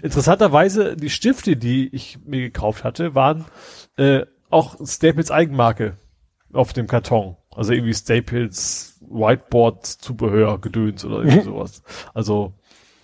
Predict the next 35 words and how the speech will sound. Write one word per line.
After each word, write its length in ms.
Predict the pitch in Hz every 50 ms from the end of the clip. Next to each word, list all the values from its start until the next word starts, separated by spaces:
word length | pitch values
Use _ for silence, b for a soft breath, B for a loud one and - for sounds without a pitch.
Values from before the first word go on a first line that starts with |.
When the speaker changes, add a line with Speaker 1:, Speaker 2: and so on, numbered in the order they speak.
| b _
Speaker 1:
auch, 280 | - 117 - 87 - -
also 200 | - 113 107 110
selbst 320 | 107 120 117 - - - -
die, 80 | 113
selbst 260 | 107 127 127 123 -
die 60 | - 120
Marke 280 | 123 127 123 - 143
der 140 | 123 117 120
Produkte 520 | 113 - - 127 104 139 165 - - - 104
hat 160 | 104 113 117
ja 80 | 113 104
das, 200 | 104 98 - -
das 240 | - 107 95 -
Staples 460 | - - 113 107 104 110 107 - - -
Logo 220 | 117 107 98 104
noch 140 | 104 104 104
teilweise 380 | - 120 113 104 104 101 101
drauf. 440 | - - 110 113 113 - - - _ b b b b b b b b b b b
Das 100 | - 101
ist 80 | 98 98
sowas, 280 | - 123 117 - - -
sowas 360 | 127 127 120 117 - - -
wie 140 | 120 - 120
Amazon 420 | 120 120 120 107 - - 123 107
Basics, 460 | 95 120 123 120 - 107 95 - -
ne? 140 | 110 120 120
Staples 280 | - - 117 110 113 101
hat 140 | 104 104 -
ja 80 | 107
auch 120 | 107 107 -
sowas. 420 | - 101 90 - - - - - b b
Speaker 2:
Ja, 220 | b 151 143 123 - _ _ _ _ _ _
Eigen-, 260 | - 135 - 131 -
Eigenmarken. 680 | - 143 135 143 127 123 120 117 117 113 - 117 110 95 _ _ _ _ _ _ _ _
Speaker 1:
Genau. 320 | - 123 104 101 104 101